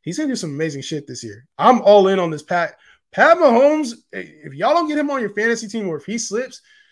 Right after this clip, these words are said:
do not let that happen. Just entering his prime. I think everybody's going for Herbert, Josh Allen. We've seen Pat Mahomes already. He's, he's won the Super Bowl. Like, we're just, I think people are fading him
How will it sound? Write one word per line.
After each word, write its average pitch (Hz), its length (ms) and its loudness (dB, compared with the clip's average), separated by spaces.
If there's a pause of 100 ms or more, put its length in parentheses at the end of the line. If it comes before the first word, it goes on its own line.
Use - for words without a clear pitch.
(520)
do 269 200 -2
not 285 220 2
let 226 200 0
that 214 140 2
happen. 185 320 -2
Just 214 380 -6
entering 220 380 -6
his 170 160 -10
prime. 185 440 -6
I 165 60 -14
think 175 160 -6
everybody's 208 400 -4
going 180 220 -8
for 156 120 -12
Herbert, 175 540 -6
Josh 180 340 -8
Allen. 175 380 -8 (840)
We've 180 200 -10
seen 226 340 -8
Pat 208 260 -4
Mahomes 202 380 -6
already. 196 400 0
He's, 165 240 -10 (140)
he's 143 220 -16
won 170 200 -12
the 208 60 -6
Super 220 240 -8
Bowl. 196 320 0
Like, 165 260 -4 (420)
we're 165 220 -2
just, - 380 -6
I - 80 -10
think 311 280 -10
people 233 260 -12
are 202 60 -12 (120)
fading 220 260 -8
him 143 260 -12